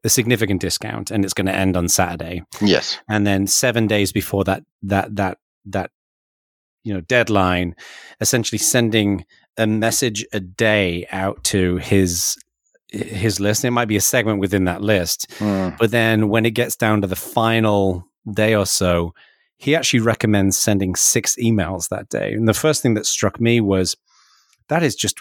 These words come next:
Speaker 1: way too much." I remember joining somebody else's, another marketing
Speaker 2: Mm.
Speaker 1: person's list one time, and he was sending me emails every day. And,
Speaker 2: Mm.
Speaker 1: um, I actually ended up unsubscribing, and most of it was sales email. And I sent him a,
Speaker 2: Mm.
Speaker 1: a message and said,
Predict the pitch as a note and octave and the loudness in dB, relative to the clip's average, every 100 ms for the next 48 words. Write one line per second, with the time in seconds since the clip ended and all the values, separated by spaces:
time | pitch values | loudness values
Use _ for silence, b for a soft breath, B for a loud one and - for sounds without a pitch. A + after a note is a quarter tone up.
0 | G#2+ A2+ A#2+ C#3 C#3 B2+ A#2+ A2 A2 F2+ | -14 -12 -2 0 2 0 0 2 0 -2
1 | - G#2+ A2 A#2 A2 F#2+ A2+ A2 G#2 G2+ | -4 0 2 2 0 0 0 2 2 2
2 | - A2+ F#2+ G2+ A2+ C#3 - F2 G2+ A#2 | 2 0 2 2 2 2 0 0 2 4
3 | G#2 G#2 A#2+ A2 G#2 G2+ F#2 G2+ G2 - | 4 4 4 2 0 -2 -4 -2 -4 0
4 | G2+ F#2+ G#2 F#2+ F#2 - B B B B | -2 0 0 2 0 -4 B B B B
5 | A2+ C3+ D3+ D#3+ C#3 B2+ B2+ B2 A2+ G#2 | 0 2 2 2 2 2 2 4 4 2
6 | - B2 B2+ A2+ A2+ A#2 A2 G2 F#2 F#2+ | -2 -2 2 2 2 2 2 2 0 -4
7 | - G#2+ G#2 G2 G2 F#2 - G#2+ G#2 F#2+ | -4 0 2 2 0 -2 -4 0 0 0
8 | E2 F2 G#2 G#2 G#2+ A#2 D3+ - C3 A2+ | -4 -4 0 0 0 -2 -2 0 0 2
9 | G#2+ A#2+ A#2 A2+ - - A#2 A2+ G#2+ G#2+ | 0 0 0 -2 -2 -2 2 2 4 4
10 | D#3 F3 C3+ A2 G#2 - C#3 C#3+ B2 G#2 | 2 0 0 4 4 4 4 4 2 2
11 | G2+ G2 F#2 G2 - G#2 G2+ G2 - G#2+ | 2 2 0 -2 0 2 4 2 0 0
12 | - D#3+ G#2+ F#2 E2+ B2 C#3 A2+ G#2 G2 | 2 4 4 4 2 0 0 0 0 2
13 | G#2+ G2 | 2 0